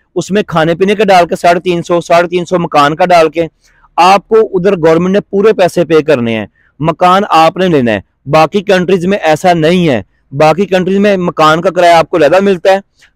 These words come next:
खाने पीने का साढ़े तीन सौ euro अलहदा मिलता है, लेकिन Belgium में एक system अलहदा से है, तो जो है वो change करना चाह रहे हैं लेकिन अभी change हुआ नहीं,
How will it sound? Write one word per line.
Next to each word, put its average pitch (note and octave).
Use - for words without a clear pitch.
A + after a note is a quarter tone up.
खाने F#3
पीने G3
का F#3+
साढ़े E3+
तीन F3
सौ F3+
euro E3+
अलहदा E3
मिलता B2
है, F#2+
लेकिन G3+
Belgium F#3+
में A#3
एक A3
system G3
अलहदा E3+
से F#3+
है, F#3
तो -
जो E3+
है C#3
वो E3
change G3
करना F#3+
चाह F#3+
रहे G#3
हैं G3+
लेकिन E3+
अभी F3+
change G3
हुआ F3+
नहीं, C#3